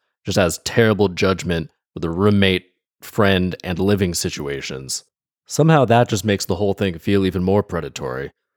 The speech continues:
Anyway. Nobody called upon the cat to become godfather for the fourth time. Nobody had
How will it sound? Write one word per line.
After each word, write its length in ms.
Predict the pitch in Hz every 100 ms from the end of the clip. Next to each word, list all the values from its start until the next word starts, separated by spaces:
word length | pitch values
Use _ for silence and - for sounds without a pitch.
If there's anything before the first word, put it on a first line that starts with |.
| _ _ 110
Anyway. 380 | 92 69 69 - _ _ _ _ _ _ -
Nobody 480 | - 143 190 202 180
called 260 | - 120
upon 260 | 120 127 123
the 80 | 120
cat 300 | - 107 -
to 80 | 110
become 400 | 104 - 104 95
godfather 580 | 101 95 90 98 95 92
for 160 | -
the 100 | 92
fourth 400 | - 90 76 -
time. 500 | - 69 120 110 104 - _ _ _ _ _ _ _ _ _ _ -
Nobody 320 | 82 73 85
had 200 | 82 80